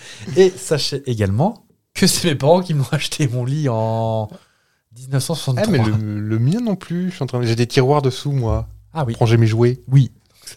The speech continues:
Speaker 2: T'es
Speaker 1: Comme une
Speaker 2: cul,
Speaker 1: pompier.
Speaker 2: fatigué.
Speaker 1: Ah, bah, c'est
Speaker 2: Sachez qu'à l'hôtel, je garde toujours sous le lit en revanche.
Speaker 1: D'accord. Moi, c'est ju-, moi aussi, moi, c'est juste pour des questions de propreté.
Speaker 2: Oui.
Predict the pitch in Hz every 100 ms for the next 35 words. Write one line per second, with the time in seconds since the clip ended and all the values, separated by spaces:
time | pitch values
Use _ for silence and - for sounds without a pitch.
0 | 120 127 - - 120 113 123 135 135 135
1 | - 131 120 120 120 131 113 104 - -
2 | _ - - 135 - - - 131 170 202
3 | 147 123 117 113 113 127 - - 151 -
4 | 185 131 - 196 262 - - _ _ -
5 | 123 117 113 131 165 - 139 135 131 131
6 | 98 92 - _ _ - 110 95 - _
7 | _ _ 139 123 127 139 151 - 208 165
8 | - 143 180 170 156 151 165 156 147 139
9 | - - 185